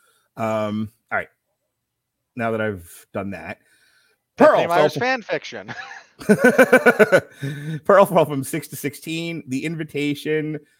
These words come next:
Speaker 1: which even horror fans are like, ugh. Um, well, that fell from eleven to seventeen. Super Spreader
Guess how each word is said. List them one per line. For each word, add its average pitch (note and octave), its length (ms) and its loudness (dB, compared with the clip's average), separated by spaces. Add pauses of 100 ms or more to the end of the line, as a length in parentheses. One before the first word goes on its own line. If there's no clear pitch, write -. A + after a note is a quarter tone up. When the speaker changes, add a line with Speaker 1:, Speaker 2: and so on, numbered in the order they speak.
(360)
Speaker 1:
which C#3 180 0
even D3+ 220 -4
horror C#3 400 6
fans B2 340 -2
are A2+ 80 -10
like, G#2 340 -4
ugh. D3+ 380 0 (260)
Um, C3 680 0
well, B2+ 180 -8
that D3 240 -4
fell D3 140 -4
from C3 140 -10
eleven A#2+ 180 -6
to A#2 80 -10
seventeen. D3 560 -6 (540)
Super G3 260 -8
Spreader F3 560 -2